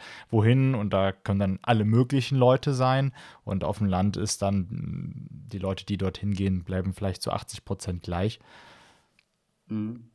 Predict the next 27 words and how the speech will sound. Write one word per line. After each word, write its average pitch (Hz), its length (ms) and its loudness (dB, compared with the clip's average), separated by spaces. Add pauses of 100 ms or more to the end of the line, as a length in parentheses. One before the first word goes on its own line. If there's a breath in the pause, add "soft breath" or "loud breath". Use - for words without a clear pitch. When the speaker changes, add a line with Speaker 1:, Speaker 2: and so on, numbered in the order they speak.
Speaker 2:
Also, 120 320 0 (1160)
ich - 140 -18 (320)
bin 120 160 6
ja 120 180 8
nicht 110 340 0
so 143 720 0 (540 loud breath)
dorfbewandert, 123 720 6
komme 123 200 0
zwar 117 180 -4
aus 104 100 -6
einer 110 100 -8
kleinen 110 220 -4
Kurstadt, 123 380 -4
meine 107 160 0
Eltern 110 260 -2
leben 110 160 -2
jetzt 107 140 -6
auch 107 100 -6
auf 107 140 -8
dem 104 100 -2
Dorf 110 300 -2
mit 107 100 -6
so - 80 -12
einem 107 140 -6
zweihundert 101 360 -6
Mann 104 240 -4
Dorf, 113 280 -4